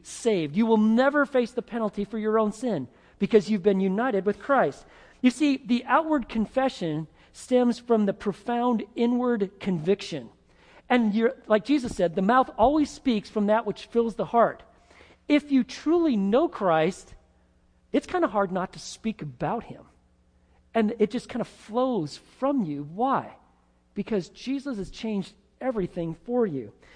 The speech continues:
And he goes, he just says in verse ten, "For with the heart a person believes, resulting in righteousness, and with the mouth he confesses, resulting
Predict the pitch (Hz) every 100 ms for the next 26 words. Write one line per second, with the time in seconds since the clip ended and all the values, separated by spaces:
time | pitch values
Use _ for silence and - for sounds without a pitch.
0 | - 262 247 - - _ _ _ - 226
1 | 254 226 254 226 233 233 240 233 214 208
2 | 214 220 233 190 - 214 220 240 208 -
3 | 254 302 208 - 240 240 233 190 190 220
4 | 196 185 208 - _ _ _ 190 180 196
5 | 214 226 202 165 160 180 202 170 - 139
6 | 160 - - _ _ _ _ - - 196
7 | 208 208 170 180 214 277 - _ _ _
8 | _ - 247 - 214 - 247 240 - 135
9 | 139 - _ _ _ _ - 170 156 -
10 | 196 208 202 135 131 139